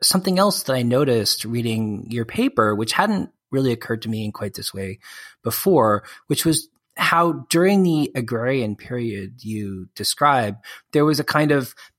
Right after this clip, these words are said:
policing of productivity and gender seen as being essentially synonymous to each other. And it, it, it seems as if the emergence of these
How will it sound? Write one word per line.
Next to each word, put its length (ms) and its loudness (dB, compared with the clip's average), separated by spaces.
policing 840 2
of 560 0
productivity 1080 -2
and 220 2
gender 600 2
seen 720 0
as 560 -2
being 480 0
essentially 920 -2
synonymous 920 -2
to 340 2
each 220 0
other. 380 2
And 100 4
it, 260 -2
it, 260 -2
it 120 0
seems 440 2
as 140 0
if 200 0
the 240 -2
emergence 840 2
of 580 0
these 540 0